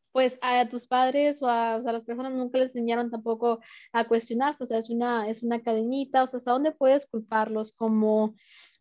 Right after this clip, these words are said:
pues, por ejemplo, como esto de la alimentación en México, que es un gran problema, que, que dicen, "Ay, qué mugres viejas", porque yo, incluso yo así me, me critico, "¿por qué le dan Coca-Cola a los niños? ¿Por qué?". O sea,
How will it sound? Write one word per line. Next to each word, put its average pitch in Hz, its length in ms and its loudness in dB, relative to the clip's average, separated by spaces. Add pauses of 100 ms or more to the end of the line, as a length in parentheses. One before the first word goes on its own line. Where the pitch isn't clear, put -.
pues, 254 360 0 (180)
por 240 80 6
ejemplo, 240 280 8
como 240 260 8
esto 240 240 4
de 277 80 8
la 262 60 6
alimentación 220 920 0
en 226 160 0
México, 226 380 2
que 233 80 -4
es 226 100 -4
un 240 100 -2
gran 240 200 0
problema, 233 480 0 (320)
que, 233 400 4
que 240 60 4
dicen, 240 260 0
"Ay, 302 280 -4
qué 285 140 -8
mugres 247 500 -6
viejas", 302 640 0
porque 247 460 0
yo, 254 80 4
incluso 233 500 0
yo 240 220 2
así 240 160 -2
me, 233 160 -2
me 226 300 -4 (100)
critico, 262 540 0 (240)
"¿por 262 260 2
qué 269 160 2
le 285 160 0
dan 262 300 -8 (100)
Coca-Cola 247 500 -2
a 254 40 0
los 240 140 -2
niños? 254 520 -4
¿Por 233 300 -6
qué?". 269 360 8
O 254 40 4
sea, 247 200 4